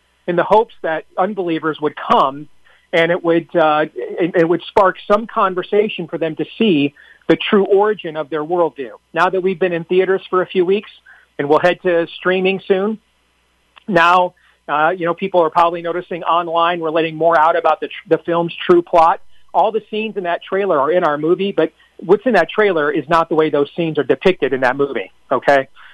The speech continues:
Uh, now we're being more honest about, and, and transparent maybe is a better way of saying it, about what the movie is truly about, because now we are gonna market it more directly to our own people now that we've been in theaters for a few weeks and we'll head to streaming soon. Um, because I think,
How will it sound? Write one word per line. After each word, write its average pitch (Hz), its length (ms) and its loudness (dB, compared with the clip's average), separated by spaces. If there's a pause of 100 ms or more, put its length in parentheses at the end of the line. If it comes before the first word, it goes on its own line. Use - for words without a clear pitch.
(120)
Uh, 147 240 2
now 208 240 2
we're 220 100 2
being 190 240 -6
more 185 260 -6
honest 170 460 -4
about, 147 460 -2
and, 160 180 -10
and 165 160 -6
transparent 170 580 0
maybe 147 220 0
is 135 100 2
a 139 60 0
better 143 260 2
way 127 300 0 (280)
of 143 160 -6
saying 151 240 2
it, 131 140 2
about 147 280 4
what 165 160 -2
the 165 80 -4
movie 151 300 -2
is 143 160 -2
truly 156 300 0
about, 139 360 2 (380)
because 170 280 0
now 190 220 4
we 175 160 2
are 170 60 0
gonna 156 180 -2
market 156 340 0
it 156 80 -6
more 156 180 0
directly 156 440 0
to 160 140 -4
our 147 140 4
own 156 200 0
people 147 580 -2
now 143 80 4
that 143 100 -4
we've 147 140 0
been 147 140 2
in 143 80 -8
theaters 151 400 0
for 147 100 2
a 143 60 0
few 147 180 0
weeks 151 240 0
and 139 80 -4
we'll 139 80 2
head 147 120 0
to 147 80 -2
streaming 151 520 0
soon. 156 320 0 (520)
Um, 156 380 2 (240)
because 180 220 0
I 185 80 2
think, 202 240 -4